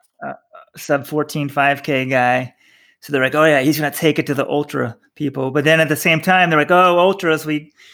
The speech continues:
you know, we can't respect that too much." I was kinda surprised when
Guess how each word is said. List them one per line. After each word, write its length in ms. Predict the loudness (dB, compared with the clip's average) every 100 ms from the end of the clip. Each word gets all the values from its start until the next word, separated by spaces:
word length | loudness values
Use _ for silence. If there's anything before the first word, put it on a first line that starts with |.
| -20 -20 -14
you 80 | -10
know, 220 | -8 -10
we 100 | -14
can't 240 | -8 -6 -6
respect 380 | -8 -6 -6 -4
that 180 | -6
too 180 | -4 -8
much." 480 | -4 -4 -6 -10 -16 _ -2
I 100 | 0
was 140 | 2 2
kinda 200 | 0 2
surprised 540 | 0 2 2 2 0
when 460 | -2 -2 -2 -8